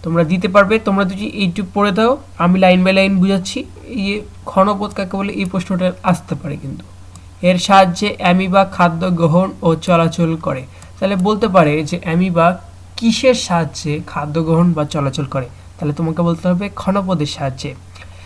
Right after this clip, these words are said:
এদের দেহে পানি গহ্বর, খাদ্য গহ্বর ও সংকোচন গহ্বর থাকে। এদের সারা দেহে একটি পাতলা ও স্বচ্ছ পদার্থ দ্বারা ঘেরা থাকে। একে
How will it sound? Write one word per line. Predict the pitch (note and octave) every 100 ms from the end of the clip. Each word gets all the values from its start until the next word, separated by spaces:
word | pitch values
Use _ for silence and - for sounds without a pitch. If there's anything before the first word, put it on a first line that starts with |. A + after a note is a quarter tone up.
| - -
এদের | F#3+ A3 G3
দেহে | G#3+ A3+
পানি | A3+ F3+ G3 G#3
গহ্বর, | F#3+ G3 F3 G3+ G#3+
খাদ্য | - F3+ E3 F#3+ F3+
গহ্বর | F#3+ F3 G3
ও | F#3 F3
সংকোচন | - F3 F3 F3+ F3+ F#3+ F3
গহ্বর | E3 E3+ D#3+ F3+
থাকে। | - C#3+ - D3 - - - - -
এদের | F3 G3+
সারা | G3 - F3+ F#3+
দেহে | F#3+ G#3 G#3 -
একটি | F#3 F#3 -
পাতলা | F3 F3 F#3+ F#3+ -
ও | F3+
স্বচ্ছ | - F3 E3+ - - G3
পদার্থ | F#3 F3 F3 F3 -
দ্বারা | E3+ D#3 E3 G3+ D#3+
ঘেরা | C#3 C#3+ C#3+
থাকে। | C3+ - - - - - - - F3+
একে | F3+ G#3+